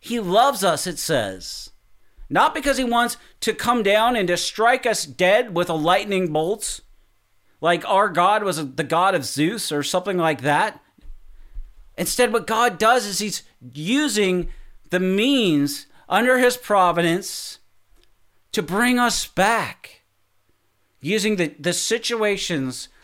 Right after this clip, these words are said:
of our lives. And, and e-, even in Genesis fifty twenty, what we see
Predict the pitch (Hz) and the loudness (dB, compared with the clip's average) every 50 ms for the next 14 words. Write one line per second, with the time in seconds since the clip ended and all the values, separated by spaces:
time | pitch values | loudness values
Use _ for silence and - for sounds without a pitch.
0 | _ _ - - 151 147 180 185 196 202 196 185 185 190 185 175 156 139 131 123 | _ _ -6 -4 -2 2 2 4 4 4 4 4 4 4 4 4 2 0 -2 -4
1 | 127 - 208 233 233 220 - 220 233 240 233 233 247 226 220 233 262 254 269 262 | -4 -2 -2 -2 -2 -2 -2 -2 -2 -2 -4 -4 -6 -6 -6 -6 -4 0 0 0
2 | 254 240 226 220 190 151 - 226 220 240 262 - - 214 - - - 247 240 240 | 2 2 0 -2 -4 -4 -2 0 0 0 0 -2 -4 -6 -6 -4 -2 -2 -2 -2
3 | - 220 165 - - - 220 247 285 285 262 214 190 175 - 180 - - - 196 | -4 -12 -12 -10 -8 -4 -2 0 0 0 2 2 2 0 0 -2 -6 -4 -2 -2
4 | 170 156 143 | -2 -2 -4